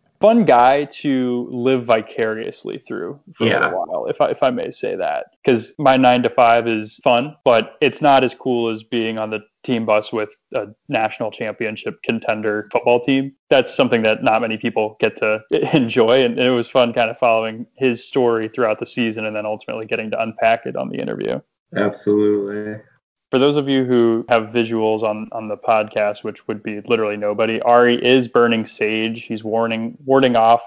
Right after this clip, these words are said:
Speaker 1: the evil spirits that occupy his room. I imagine Ari has a lot of demons that need to be taken care of, and I don't know if sage is gonna do it, but I guess it's a step in the right direction for one sick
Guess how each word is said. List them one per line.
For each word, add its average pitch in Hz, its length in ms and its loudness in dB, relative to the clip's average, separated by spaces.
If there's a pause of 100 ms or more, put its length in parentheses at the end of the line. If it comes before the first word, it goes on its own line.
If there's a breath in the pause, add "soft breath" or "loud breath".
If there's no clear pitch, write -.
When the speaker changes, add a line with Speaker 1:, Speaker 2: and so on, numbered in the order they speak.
Speaker 1:
the 113 440 0
evil 120 280 4
spirits 110 540 0
that 113 100 0
occupy 107 500 0
his 104 160 -4
room. 107 540 -6
I 123 100 4
imagine 127 380 4
Ari 117 220 6
has 117 120 2
a 113 60 0
lot 107 340 2
of 110 160 -4
demons 120 540 -2
that 113 160 -2
need 113 180 -6
to 113 80 -6
be 110 180 -8
taken 110 360 -6
care 110 340 0
of, 131 140 4
and 113 100 -2
I 110 120 2
don't 120 120 2
know 110 160 2
if 110 100 -6
sage 113 400 -6
is 135 120 -4
gonna 143 180 0
do 151 280 2
it, 160 260 4
but 110 300 2 (100)
I 120 60 0
guess 120 180 4
it's 113 100 -2
a 113 60 0
step 110 280 0
in 110 80 0
the 110 80 -2
right 107 220 0
direction 107 540 -4
for 107 340 -6
one 110 380 0 (200)
sick - 360 -2